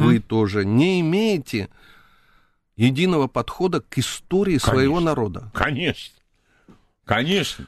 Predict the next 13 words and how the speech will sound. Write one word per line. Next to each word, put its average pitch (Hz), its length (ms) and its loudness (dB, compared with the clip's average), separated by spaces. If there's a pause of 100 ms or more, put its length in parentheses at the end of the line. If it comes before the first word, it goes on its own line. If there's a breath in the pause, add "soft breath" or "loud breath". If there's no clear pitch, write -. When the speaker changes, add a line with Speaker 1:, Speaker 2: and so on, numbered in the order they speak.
Speaker 1:
Вот 110 80 -2
смотри, 190 400 0
эксперты 214 560 -2
считают, 143 520 0
что 131 440 0 (480)
учебник 151 680 0
по 143 160 2
истории 127 420 0
России 120 720 -2 (100)
должен 214 840 0
задавать 139 600 0
единую 143 760 2
концепцию - 960 -4